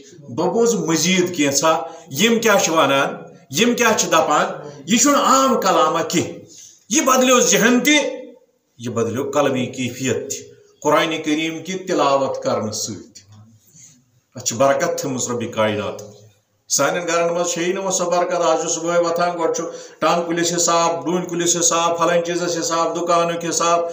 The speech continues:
سُہ تلاوتُک نظام مۄکلیو، اوراد شریفُک نظام مۄکلیو۔ امہِ سۭتۍ ٲس برکت، رحمت روزان سٲرسٕے عیالس تہِ، مالس تہِ، جانس تہِ۔ یہِ برکت یی نہٕ وۄنۍ ربِ کائناتن۔ کتھ گرس منٛز چھُ صبحٲے گژھان تلاوت کلام اللہ؟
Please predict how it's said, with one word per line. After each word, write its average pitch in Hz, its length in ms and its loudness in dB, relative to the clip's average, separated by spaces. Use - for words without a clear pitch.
سُہ 170 100 -4
تلاوتُک 175 680 0
نظام 170 360 0
مۄکلیو، 170 340 -4
اوراد 170 380 4
شریفُک 165 320 -4
نظام 170 420 -2
مۄکلیو۔ 170 320 -2
امہِ 165 100 -2
سۭتۍ 180 220 -4
ٲس 165 100 -2
برکت، 160 480 0
رحمت 170 480 0
روزان 170 400 0
سٲرسٕے 180 520 0
عیالس 185 500 4
تہِ، 170 120 -4
مالس 180 400 2
تہِ، 175 180 -4
جانس 180 340 2
تہِ۔ 180 80 -2
یہِ 156 100 -2
برکت 202 420 0
یی 196 60 -6
نہٕ 190 200 -4
وۄنۍ 180 180 2
ربِ 170 160 -2
کائناتن۔ 165 500 0
کتھ 208 340 0
گرس 202 240 0
منٛز 185 160 -4
چھُ 190 80 -6
صبحٲے 180 280 -2
گژھان 165 320 -2
تلاوت 139 480 0
کلام 120 300 0
اللہ؟ - 360 -6